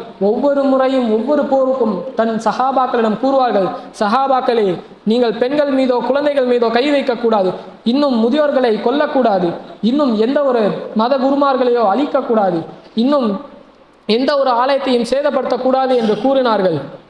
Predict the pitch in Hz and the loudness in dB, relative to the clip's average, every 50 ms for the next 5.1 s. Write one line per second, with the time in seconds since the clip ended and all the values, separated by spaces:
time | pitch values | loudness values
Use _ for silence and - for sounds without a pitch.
0 | - - - _ _ _ _ - - _ _ - 220 240 240 233 240 294 294 285 | -20 -20 -20 _ _ _ _ -20 -20 _ _ 0 0 2 2 2 2 0 0 0
1 | 269 269 254 247 226 247 240 226 - 226 233 262 269 254 247 233 220 - 233 233 | 0 0 0 0 0 0 0 0 0 0 0 2 2 2 2 0 -2 -2 -2 -2
2 | 269 277 262 - 247 240 226 220 208 202 196 190 185 180 165 160 143 - - - | 0 0 -2 0 0 0 0 0 2 2 2 2 2 2 0 0 -2 -6 -12 -18
3 | - - - - - _ _ _ _ _ - - - - 208 226 262 262 254 247 | -20 -20 -20 -20 -20 _ _ _ _ _ -20 -20 -8 -4 -2 0 0 0 2 2
4 | 262 269 277 269 254 240 247 240 240 285 277 - - 294 294 277 262 254 254 240 | 2 2 2 0 0 0 -2 -2 -2 -2 -2 -2 -2 -2 0 0 0 0 0 0
5 | 226 214 | 0 0